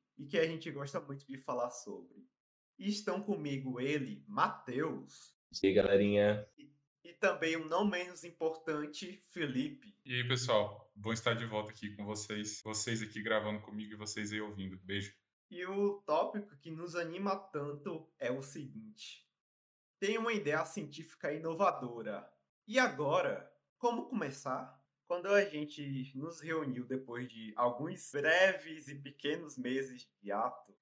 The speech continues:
Speaker 1: a gente teve que sentar para definir qual fosse o tema do nosso novo episódio. E a gente tinha como objetivo o seguinte:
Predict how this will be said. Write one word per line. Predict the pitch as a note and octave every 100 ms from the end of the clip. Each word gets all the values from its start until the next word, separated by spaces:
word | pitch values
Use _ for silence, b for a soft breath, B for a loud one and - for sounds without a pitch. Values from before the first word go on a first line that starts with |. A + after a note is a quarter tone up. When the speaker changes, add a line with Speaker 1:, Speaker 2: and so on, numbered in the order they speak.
| C#3+
Speaker 1:
a | D3
gente | D#3+ D#3 - D3+ D3+ D3 D3 - -
teve | D#3 D3+
que | D#3+ F3 E3 C#3+
sentar | C#3 F3 E3 - D#3+ E3
para | F3+ F3+
definir | F3 F3 D#3+ E3+
qual | G3+ G3+
fosse | E3 E3 G#3
o |
tema | - C#3 C#3+
do | C3
nosso | C3 C3 D3+ C3+ B2
novo | B2+ C#3 D#3+
episódio. | D#3+ E3+ C3+ G2 F#2 - E2+ -
E | D#3
a | D#3+
gente | E3 E3+ -
tinha | F#3+ F3+ F3+ F3 - -
como | - E3
objetivo | E3 - F3 - - D3+
o | -
seguinte: | - B2+ B2 A2 -